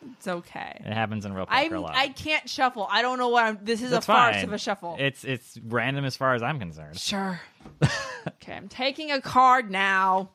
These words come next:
Speaker 2: All right.
Speaker 1: Okay.
Speaker 2: I'm looking into your irises. You've made a face, but probably at the reaction of me saying, I was, "Now you've got your eyes closed."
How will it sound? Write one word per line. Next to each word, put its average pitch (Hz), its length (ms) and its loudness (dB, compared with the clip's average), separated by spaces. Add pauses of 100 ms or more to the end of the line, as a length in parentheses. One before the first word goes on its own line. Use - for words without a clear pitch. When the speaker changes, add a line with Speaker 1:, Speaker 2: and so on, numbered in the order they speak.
(120)
Speaker 2:
All 90 60 -4
right. 90 100 0
Speaker 1:
Okay. 87 180 -2
Speaker 2:
I'm 110 180 -2
looking 135 340 2
into 120 160 0
your 113 200 4
irises. 113 800 0 (1200)
You've 113 200 0
made 123 280 4
a 117 60 6
face, - 600 2 (340)
but 113 220 2
probably 139 400 6
at 117 140 4
the 113 80 0
reaction 113 440 4
of 104 80 -2
me 104 140 0
saying, 101 260 -2
I 92 60 0
was, 92 160 -6
"Now 110 160 2
you've 180 100 4
got 135 100 4
your 101 120 0
eyes 120 200 2
closed." 82 480 -8